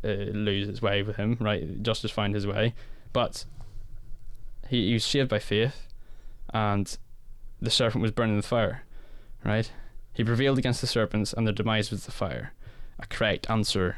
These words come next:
was given to death. Does that make sense to you?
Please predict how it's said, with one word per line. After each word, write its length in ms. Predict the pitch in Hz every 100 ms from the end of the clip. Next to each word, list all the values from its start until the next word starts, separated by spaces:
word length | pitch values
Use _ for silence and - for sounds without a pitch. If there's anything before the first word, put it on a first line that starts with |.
| -
was 160 | 95 -
given 440 | 113 - 98 98 - - - - - - - - - -
to 160 | - 98
death. 640 | 107 107 - - - - - - - - - - - - - - -
Does 120 | 113
that 140 | 120 113
make 160 | 113
sense 260 | - 123 131
to 100 | 104
you? 100 | 92